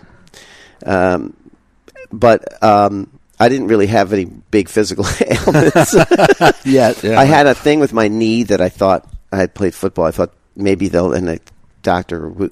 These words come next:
Speaker 1: you, you would find, like, an anti-war doctor.
Speaker 2: Right.
Speaker 1: And, and
Speaker 2: Really?
Speaker 1: yeah, you,
Speaker 2: Wow.
Speaker 1: they would, their, their names would be passed around. So I found this guy, and he, he examined me. He said, "Look, I'm gonna, I'll write you a letter about this.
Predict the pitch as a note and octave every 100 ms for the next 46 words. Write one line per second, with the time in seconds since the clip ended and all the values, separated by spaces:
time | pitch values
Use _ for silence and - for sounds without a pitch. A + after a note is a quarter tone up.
0 | - G2 G2+ A2+ G#2+ - B2 G#2+ F#2+ F#2
1 | F2+ F2+ F2+ - E2 E2 E2+ - E2+ -
2 | - _ - G#2 G#2 F2+ - D#2+ - _
3 | - F#2+ A2 F#2+ F2+ F#2 - - E2+ F#2
4 | G2 G#2 G2+ F#2+ - G2+ D2+ F#2+ F#2 F#2
5 | F#2 E2 D#2+ D#2+ - D#2+ - F2+ F2+ G2+
6 | G2 F2 - D#2 D#2 E2+ D#2+ E2+ _ _
7 | _ _ - F2+ F#2 D#2+ E2+ E2+ - G#2
8 | F3 - - D#3+ D#3 - A2+ C3+ A#2+ D3
9 | B2+ A2 B2+ G#3 - D2 - -